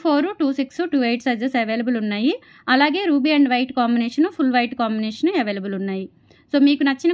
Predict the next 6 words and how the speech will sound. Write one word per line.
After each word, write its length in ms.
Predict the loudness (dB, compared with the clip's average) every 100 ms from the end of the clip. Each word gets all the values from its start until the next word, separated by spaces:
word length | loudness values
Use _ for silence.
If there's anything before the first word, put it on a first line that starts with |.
| 2
కాంబినేషన్ 540 | 2 2 0 2 0 0
సెలెక్ట్ 240 | -2 -4 -4
చేసేసుకొని 540 | -4 -4 -4 -2 0 0 -2
WhatsApp-లో 380 | -2 -6 -8 -6
పింగ్ 180 | -6 -6 -6
చేయండి. 340 | -6 -6 -8